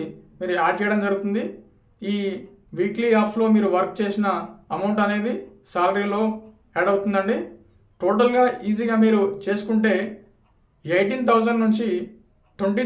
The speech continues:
త్రీ థౌజండ్ వరకు ఎర్న్ చేసుకోవచ్చు, మంత్లీ ఈజీగా చేసుకోవచ్చు అండి. Males and females ఇద్దరికి కూడా సమాన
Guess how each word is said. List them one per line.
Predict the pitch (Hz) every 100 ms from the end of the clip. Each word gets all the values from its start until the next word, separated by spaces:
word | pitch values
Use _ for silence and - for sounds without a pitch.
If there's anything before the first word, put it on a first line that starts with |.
| 220
త్రీ | 240
థౌజండ్ | 220 220 220
వరకు | 214 208
ఎర్న్ | 180 202
చేసుకోవచ్చు, | 196 202 196 226 240 185
మంత్లీ | 180 202 - - - _ _ 180
ఈజీగా | 202 214 208
చేసుకోవచ్చు | 196 208 196 202
అండి. | 202 - - - _ _ - 160
Males | 220 220 247
and | 247 214
females | 208 220 214 208 175 - - _ 175
ఇద్దరికి | 175 226 240 214
కూడా | 220 208 196 - - _ _ _ -
సమాన | 190 220